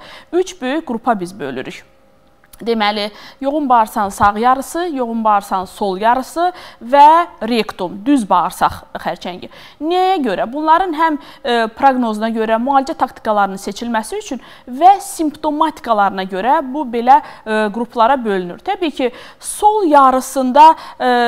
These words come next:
daha çox qan azlığı, halsızlıq, ələ gələn kütlə və cəmi otuz faiz hallarda, e, nəcisdə qanın olma ehtimalı olur. E, sol yarısında isə daha çox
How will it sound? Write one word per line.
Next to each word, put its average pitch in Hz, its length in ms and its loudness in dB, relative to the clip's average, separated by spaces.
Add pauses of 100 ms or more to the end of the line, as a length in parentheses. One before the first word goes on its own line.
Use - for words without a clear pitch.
(160)
daha 269 240 4
çox 285 260 0 (240)
qan 381 180 2
azlığı, 226 760 0 (120)
halsızlıq, 240 1040 -2
ələ 302 240 0
gələn 254 320 0
kütlə 240 600 2 (260)
və 381 140 -6
cəmi 359 380 -2
otuz - 360 -6
faiz 233 300 4
hallarda, 226 640 4 (260)
e, 233 220 -4
nəcisdə 254 500 -4
qanın 269 360 0
olma 226 380 0
ehtimalı 175 520 -4
olur. 123 280 -10 (440)
E, 240 440 2
sol 427 460 2
yarısında 277 640 4
isə 208 240 -2 (340)
daha 330 260 4
çox 370 260 -4